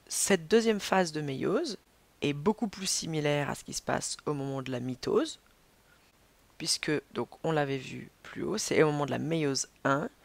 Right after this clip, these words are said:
qu'on avait non seulement les événements d'enjambement ou crossing over, qui génèrent le brassage entre les chromosomes homologues, et la métaphase anaphase,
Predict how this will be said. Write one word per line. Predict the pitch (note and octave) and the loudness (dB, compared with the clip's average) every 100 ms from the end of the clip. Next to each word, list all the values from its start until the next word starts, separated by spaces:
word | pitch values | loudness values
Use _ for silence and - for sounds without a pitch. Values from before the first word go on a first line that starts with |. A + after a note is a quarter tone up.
| - - - _ - | -20 -20 -20 _ -8
qu'on | D#3 D3 | -4 -2
avait | C#3+ C#3 C3+ C3+ - _ - | -2 -2 -4 -4 -8 _ -8
non | E3+ G3 | -4 -2
seulement | - F3 E3 D#3 D3+ | -2 -2 -2 -2 -2
les | C#3 | 0
événements | C#3+ C#3 C#3 C#3 | 0 -2 -2 -4
d'enjambement | C3 D3 C#3+ C#3 B2+ C3 E3 F#3+ | -2 -2 0 -2 -2 -2 -2 -4
ou | |
crossing | - C3+ - C3+ | -6 -6 -6 -4
over, | B2 B2 - - - - _ | -2 -2 -2 -4 -14 -20 _
qui | - D#3 | -8 -2
génèrent | C#3+ C#3+ C#3 C3+ | -2 0 -2 -2
le | C#3 | -2
brassage | C#3 C#3 C#3 - - C3 - _ - | 0 0 0 0 0 -2 -6 _ -4
entre | D3+ - C#3 | -4 -2 -4
les | C3+ | -4
chromosomes | - B2+ B2 B2 B2 | -6 -6 -4 -6 -4
homologues, | B2+ A#2+ B2+ A3+ B3 - - _ _ _ _ | -4 -2 0 -2 -4 -14 -20 _ _ _ _
et | E3 D#3 | 4 6
la | C#3+ C3 | 8 6
métaphase | B2+ D#3 D3+ D3 D3 D3 C#3 | 6 4 4 4 6 6 4
anaphase, | C3 - - - - - | 0 0 6 6 6 -2